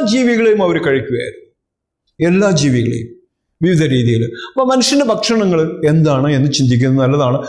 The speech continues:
പ്രത്യേകിച്ചും ഭാവിയിൽ മനുഷ്യന്റെ ജീവിതവും മറ്റു ജീവികളുടെ ജീ-, ജീവിതവും സുരക്ഷിതമാവാൻ വേണ്ടി.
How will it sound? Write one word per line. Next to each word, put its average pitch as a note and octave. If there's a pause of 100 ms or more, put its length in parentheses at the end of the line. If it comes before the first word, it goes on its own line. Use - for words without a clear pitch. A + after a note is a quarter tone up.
(140)
പ്രത്യേകിച്ചും F#3
ഭാവിയിൽ C#3+ (260)
മനുഷ്യന്റെ F3
ജീവിതവും E3
മറ്റു D#3+
ജീവികളുടെ F3+
ജീ-, D#3
ജീവിതവും C#3+
സുരക്ഷിതമാവാൻ C#3
വേണ്ടി. A#2